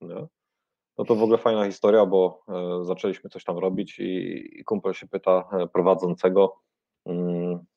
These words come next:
no ale, bo tutaj to dynamiczne, to jak tutaj, e, sprawdzić, czy to się nie rozsypie? Ten, a, to, to są narzędzia do tego, nie? To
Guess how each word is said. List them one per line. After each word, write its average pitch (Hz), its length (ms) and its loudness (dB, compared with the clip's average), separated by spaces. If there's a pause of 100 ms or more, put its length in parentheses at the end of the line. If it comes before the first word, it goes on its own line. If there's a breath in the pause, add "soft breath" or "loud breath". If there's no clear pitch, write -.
(100)
no 98 140 2
ale, 98 220 4
bo 98 220 -4
tutaj 98 240 4
to 98 100 2
dynamiczne, 101 680 2
to - 100 2
jak 104 220 4
tutaj, 98 340 4
e, 87 520 -2
sprawdzić, 107 520 2
czy 98 100 -12
to 87 100 -10
się 98 140 -6
nie 92 140 0
rozsypie? 107 760 0
Ten, 117 180 -4
a, 202 220 2 (140)
to, 151 140 -8
to 143 80 -2
są 151 160 0
narzędzia 104 440 4
do 78 120 -6
tego, - 300 -16 (200)
nie? - 80 -6
To 151 60 0